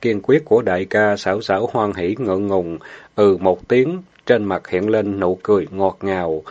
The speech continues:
ánh mắt càng thêm long lanh. À, xin lỗi bảo bối, trước đây đại ca không làm được gì nhiều cho muội.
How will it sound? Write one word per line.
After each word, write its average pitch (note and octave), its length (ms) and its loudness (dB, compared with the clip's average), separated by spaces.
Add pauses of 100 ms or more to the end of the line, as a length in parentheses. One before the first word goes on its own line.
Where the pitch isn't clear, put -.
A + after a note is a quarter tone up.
(280)
ánh A#2 180 -2
mắt C3+ 180 -2 (100)
càng F2 280 -4
thêm G#2 220 -2
long G2+ 280 -2
lanh. G2+ 340 -2 (720)
À, G3 240 -2
xin - 200 -4
lỗi E2+ 240 -2
bảo G2+ 180 0
bối, B2 240 0 (400)
trước D#3 200 2
đây A2 180 2
đại F2 180 -2
ca G#2+ 220 -2
không G#2 240 0
làm F#2 220 -2
được F2 200 -2
gì G2 180 -2
nhiều F2+ 260 -4
cho A2 140 2
muội. G2 440 -2